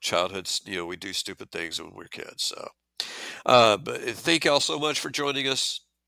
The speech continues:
Uh, please drop us a line on our Facebook page or on Twitter. Let us know what you're thinking. Let us know what you'd like to hear. Uh, let us know who your scumbags are. You know, maybe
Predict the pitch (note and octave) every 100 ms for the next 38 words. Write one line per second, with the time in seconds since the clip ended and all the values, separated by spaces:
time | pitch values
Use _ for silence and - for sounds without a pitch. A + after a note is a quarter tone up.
0 | - A#2 G#2 - - F3+ E3+ B2 G#2 -
1 | A2+ G#2+ G#2 G#2 G2 G2+ G#2 G#2 G#2 G2+
2 | G2+ G#2 G#2 - - G2+ G2 F#2+ F2+ -
3 | G#2 G2 F#2+ - G2+ G2 F#2 _ _ -
4 | - _ B2+ B2+ - A2 G#2+ G#2 G2 F#2+
5 | F#2+ G#2+ G2 - - G#2 G2 - G2+ G2+
6 | G2 G2+ G#2 - G2+ G2 G2 F#2+ A2 G#2
7 | G2+ F#2+ - _ _ _ _ _ - A2
8 | G#2 G2+ G2+ B2+ E3 D3 - C#3 B2+ C3
9 | A#2+ D#3+ - - - C#3 F2+ - - -
10 | - _ _ G2 F#2 F2+ F2 F#2+ F#2+ G2+
11 | G2 F2+